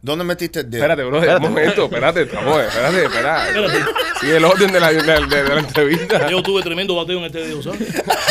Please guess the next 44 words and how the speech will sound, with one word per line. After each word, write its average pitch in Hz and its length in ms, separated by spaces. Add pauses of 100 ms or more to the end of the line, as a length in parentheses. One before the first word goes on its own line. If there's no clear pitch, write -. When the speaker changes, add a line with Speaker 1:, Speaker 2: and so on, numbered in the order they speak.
(100)
Speaker 2:
Ahora 151 160
vamos 180 200
al 180 100
dedo, 180 300
ahora 139 160
vamos 175 240
al 175 220
dedo. 175 140 (840)
Deja 135 120
que 160 100
termine 165 320
la 170 80
pregunta, 170 300
Marquito. 151 400 (180)
Speaker 4:
Bueno, 180 320
eh, 156 680
Speaker 2:
Y - 120
Speaker 4:
iba 151 100
Speaker 2:
llegas 185 160
al 196 120
lugar 175 200
este 202 140
donde 170 80
estaba 170 160
la 160 100
Casa 160 240
Cuba, 135 220
Speaker 4:
iba 220 100
a 233 40
Speaker 2:
estaban 240 120
Speaker 4:
la 233 60
Speaker 2:
las 208 100
Speaker 4:
casa, 214 120
Speaker 2:
mujeres. 214 80
Speaker 4:
a 175 40 (140)
la 160 40
casa, 196 380
estas 180 220
casas 220 320
que 170 40
estaban 202 280
ahí, 214 340
que 151 240
ahí 185 300